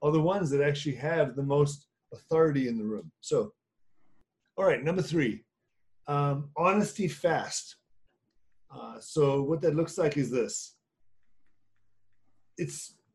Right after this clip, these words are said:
way too often when we start sharing, the reason we keep a short amount of time is we're teaching you how to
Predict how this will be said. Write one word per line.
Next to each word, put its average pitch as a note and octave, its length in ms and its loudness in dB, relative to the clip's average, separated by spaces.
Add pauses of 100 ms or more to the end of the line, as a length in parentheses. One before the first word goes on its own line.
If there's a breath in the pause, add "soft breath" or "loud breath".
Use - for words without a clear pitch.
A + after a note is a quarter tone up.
(160)
way F#3+ 260 4
too A3 220 4
often F#3 400 4
when D#3+ 120 4
we D3+ 80 2
start D#3+ 320 0
sharing, D3 520 0
the D3 100 0
reason G#3+ 220 6
we F#3 140 4
keep D3+ 200 0
a C#3 40 2
short D#3+ 340 0
amount C#3 260 0
of B2 80 -10
time E3+ 280 -2
is C3 140 0
we're C3 60 -2
teaching D#3 380 -4
you B2+ 120 0
how B2+ 100 -2
to D#3 100 -6